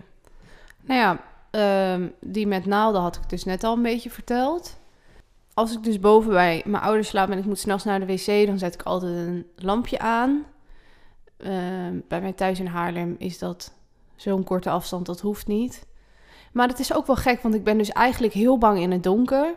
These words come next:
Maar voor de rest in mijn slaapkamer moet het pikdonker zijn. Er mag echt geen lichtstraaltje of lampje branden, want dan word ik alweer helemaal lijp. Ik zorg ervoor dat dat weg is. Maar voor de rest, als ik ga lopen of zo, wil ik graag licht.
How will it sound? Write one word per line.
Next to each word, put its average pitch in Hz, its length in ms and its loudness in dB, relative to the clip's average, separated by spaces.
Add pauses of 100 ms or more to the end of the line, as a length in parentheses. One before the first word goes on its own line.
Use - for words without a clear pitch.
Maar 196 160 0
voor 214 160 0
de 208 80 4
rest 196 240 0
in - 100 -4
mijn 202 120 0
slaapkamer 226 600 2
moet 196 160 2
het 185 100 -4 (180)
pikdonker 185 600 0
zijn. 170 480 -4
Er 202 120 -4
mag 208 260 -4
echt - 200 -8
geen 202 280 -2
lichtstraaltje 220 760 -4
of 190 180 -6
lampje 208 600 -2
branden, 196 480 0
want 180 400 -4
dan 196 300 -4 (100)
word 196 240 -8
ik - 120 -12
alweer 180 320 -4
helemaal 185 280 -2
lijp. 175 320 -4
Ik - 120 -14
zorg 185 220 -4
ervoor 190 280 -8
dat 185 140 -4
dat 214 380 -8
weg 175 320 -4
is. 190 340 -8 (1200)
Maar 208 120 -4
voor 214 140 -6
de 208 60 2
rest, 202 160 0
als 196 160 -6
ik 196 80 -10
ga 190 140 -2
lopen 254 400 2
of 277 100 -2
zo, 233 180 2
wil 226 100 2
ik 214 140 -4
graag 180 280 -6
licht. - 540 -10